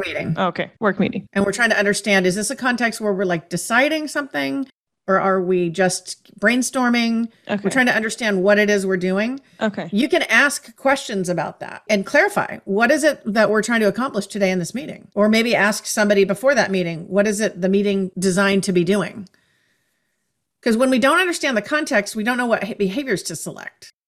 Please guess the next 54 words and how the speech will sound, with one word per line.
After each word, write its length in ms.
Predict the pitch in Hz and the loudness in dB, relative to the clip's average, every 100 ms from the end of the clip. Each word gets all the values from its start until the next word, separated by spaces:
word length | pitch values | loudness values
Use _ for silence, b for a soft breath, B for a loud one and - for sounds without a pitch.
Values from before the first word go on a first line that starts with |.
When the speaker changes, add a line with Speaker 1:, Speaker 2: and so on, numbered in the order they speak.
| - | -8
Speaker 1:
So 120 | 226 | -2
let's 200 | 254 262 | 0 2
say 240 | 320 254 | 2 2
it's 280 | 247 226 208 | 2 -2 0
really 220 | 220 240 | 0 2
a 60 | 208 | 2
brainstorming 560 | 185 214 220 254 247 247 | 2 0 -2 -4 -2 -2
meeting 380 | 247 262 262 - | -2 -4 -6 -4
and 120 | 196 | -2
you 100 | 220 | -2
somehow 360 | 220 233 240 185 | -2 -2 0 0
don't 260 | 208 196 | -2 0
realize 420 | 190 208 233 254 | 0 0 0 -2
that. 280 | 262 277 - - _ | -4 -4 -6 -12 _
That's 200 | 254 277 | -2 -2
kind 240 | - 330 370 | 0 2 4
of 80 | |
a 80 | 220 | 2
problem 460 | 302 262 302 233 190 | 2 0 2 0 0
when 120 | 196 | 2
you 60 | 190 | 0
start 280 | - 196 | 0 -2
throwing 200 | 226 226 | 0 0
out 140 | 214 - | 0 0
idea 300 | 185 185 233 | 0 0 0
after 320 | 185 180 208 | 0 -2 0
idea 360 | 190 180 196 208 | 0 2 4 4
and 120 | 208 | 2
everyone's 280 | 202 214 202 | 0 -2 -2
like, 180 | 190 180 | -2 -2
"What's 240 | 190 220 | -4 -4
her 100 | 277 | -6
problem? 580 | 202 202 254 135 - 196 _ - | -6 -4 -2 -4 -10 -20 _ -2
Why 180 | 196 220 | 2 4
is 140 | 254 | 2
she 180 | - 233 | 0 0
doing 320 | 208 262 226 | 2 2 2
that?" 260 | 170 123 - | 0 -2 -2
And 160 | 190 202 | 2 4
you're 140 | 220 | 4
thinking 420 | 214 226 214 208 | 2 -2 -2 -2
it's 180 | 196 - | -2 -2
a 60 | 175 | -2
brainstorming 600 | 175 226 320 233 185 180 | 0 0 0 -2 0 0
meeting. 480 | 175 160 160 180 185 | 0 0 -2 -2 -4
Why 260 | 190 185 214 | -2 2 2
isn't 280 | 226 214 185 | 2 0 0
anyone 340 | 202 190 180 | 2 2 2
else 200 | 220 277 | 0 -2
showing 260 | - 180 165 | -2 0 0
up 100 | 151 | -2
with 100 | 160 | -4
ideas? 580 | 147 170 120 - - - _ - | -4 -4 -6 -8 -12 -16 _ -4
Speaker 2:
Hmm. 560 | 226 220 214 196 170 | -2 0 -2 -6 -10